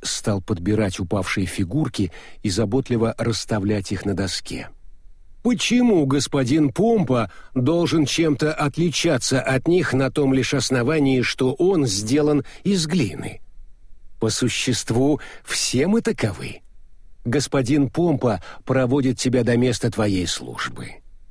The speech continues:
По легенде, у тебя будет телохранитель, как и подобает высокопоставленному лицу. Только нам будет известно о дополнительных указаниях. Големы по своей природе —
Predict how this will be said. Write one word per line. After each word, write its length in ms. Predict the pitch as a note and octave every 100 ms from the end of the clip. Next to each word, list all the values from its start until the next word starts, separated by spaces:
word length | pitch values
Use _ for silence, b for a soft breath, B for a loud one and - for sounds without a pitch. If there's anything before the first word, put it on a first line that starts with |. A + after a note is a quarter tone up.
| -
По 80 | A2
легенде, 680 | A#2 F#2+ F#3+ A#3 E3 G#2+
у 120 | F#2+ G2
тебя 460 | - E2 D3+ F#3
будет 500 | C#3 G#2 D3+ D3 - B B
телохранитель, 1160 | - F3 F#3 - G#3 G3+ D3+ G2 D2+ C#3+ B2 b b b
как 200 | - A#2
и 60 | B2+
подобает 680 | C3+ C3 D#3 G3 B2+ G#2 - b b b
высокопоставленному 1080 | F2+ A#2 B2+ A2+ C3+ - C3 G#2+ A2+ A2+ A#2
лицу. 460 | A2+ G2 - A#2 - - - - - - - -
Только 400 | D#3+ E3 C3+ E3
нам 440 | D#3 D#3+ D3 B2+
будет 320 | A#2+ B2+ A#2 B2+
известно 640 | G2+ A2 D3+ C3+ B2 A2
о 300 | A#2+ A#2+ G#2+ b b b b - -
дополнительных 920 | A2+ - D3 D3 C#3 G2+ G2+ G2 C3+
указаниях. 920 | - C#3 - - - - - - - - - - - - - -
Големы 640 | E3 A#3 A3+ G3+ G3 F#3
по 120 | F3+
своей 420 | E3 E3 E3 F#3+
природе — 720 | - E3+ E3 G3 G3 C3+ C3